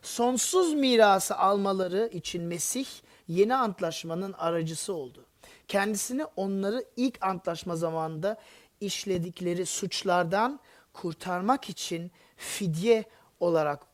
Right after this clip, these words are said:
öldü. Bakın, çarmıhta dünyanın tek iyi insanı, bakın,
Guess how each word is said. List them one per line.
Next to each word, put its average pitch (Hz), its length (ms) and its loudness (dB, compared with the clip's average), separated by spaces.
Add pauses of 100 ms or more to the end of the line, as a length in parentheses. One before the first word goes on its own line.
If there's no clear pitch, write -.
öldü. 120 420 -10 (1500)
Bakın, 190 220 2
çarmıhta 202 840 2 (2250)
dünyanın 233 600 6
tek - 440 2
iyi 202 220 2
insanı, 156 380 -4
bakın, 190 360 -2